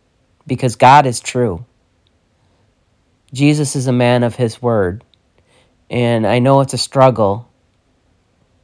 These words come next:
sometimes, but it's just as easy as, "Jesus, I trust you." God puts people in our lives that are tremendous helps.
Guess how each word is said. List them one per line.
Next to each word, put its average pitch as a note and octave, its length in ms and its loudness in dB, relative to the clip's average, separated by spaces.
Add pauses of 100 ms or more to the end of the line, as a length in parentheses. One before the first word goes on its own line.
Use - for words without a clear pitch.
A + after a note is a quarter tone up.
(140)
sometimes, G#2+ 800 -6 (580)
but A#2+ 160 0
it's A#2 180 -4
just C3 220 -4
as G#2 140 -6
easy B2 360 -2
as, A2 200 -6
"Jesus, A2+ 500 -8
I G#2 60 -2
trust - 440 -6
you." - 220 -20 (3000)
God C3+ 500 2 (480)
puts C#3 220 -2
people C#3 420 0
in C#3 60 0
our C3 180 2
lives B2 460 4
that A#2 400 0 (640)
are B2+ 160 4
tremendous B2+ 500 -2
helps. - 580 0